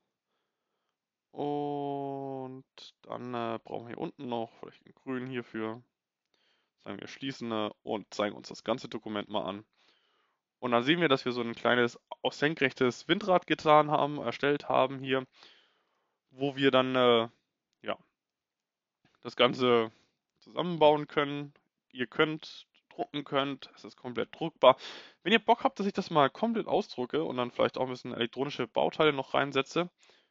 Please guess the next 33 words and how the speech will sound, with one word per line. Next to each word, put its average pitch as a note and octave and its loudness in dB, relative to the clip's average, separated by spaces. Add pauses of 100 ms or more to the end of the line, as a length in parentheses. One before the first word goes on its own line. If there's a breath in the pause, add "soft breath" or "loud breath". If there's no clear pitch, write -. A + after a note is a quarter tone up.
(120)
ja, G#2+ -10 (380)
sagt E3 -4
mir D#3 -2
doch D3+ 4
in D3 0
den C#3 -8
Kommentaren C#3 -2
Bescheid, D3+ 2
was - -4
ihr B2+ -2
davon A#2+ 0
hält. D3+ 2
Ich - -16
hoffe, F3 0
ihr D#3+ 0
habt - -2
wieder C3+ 2
ein B2 -4
bisschen C3 -10
Spaß - -4
gehabt. A#2 0 (600 soft breath)
Und D#3+ 0
wir C#3 0
werden F3 4
noch E3+ -6
mal C#3+ -2
kurz - -10
eine D3 -6
Korrektur - -8
vornehmen, A#2+ -6 (160)
sehe - -6
ich C3 -10
gerade, D#3+ -2